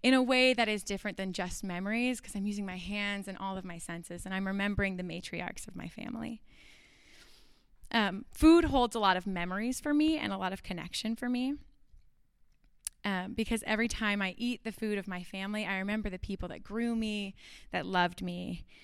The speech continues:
and that cared for me. Each meal in my family was like a badge of belonging.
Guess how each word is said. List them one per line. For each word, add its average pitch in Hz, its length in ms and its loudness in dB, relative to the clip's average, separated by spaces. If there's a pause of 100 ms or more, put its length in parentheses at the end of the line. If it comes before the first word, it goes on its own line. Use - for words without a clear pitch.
(200)
and 185 100 -2
that - 100 -6
cared - 280 -4
for 208 160 -6
me. 214 280 -4 (880)
Each 269 320 6
meal 254 380 6
in 233 120 4
my 214 180 6
family 214 380 2
was 208 140 0
like 190 140 -2
a 190 60 0
badge 185 680 0 (120)
of - 220 -2
belonging. 160 760 -4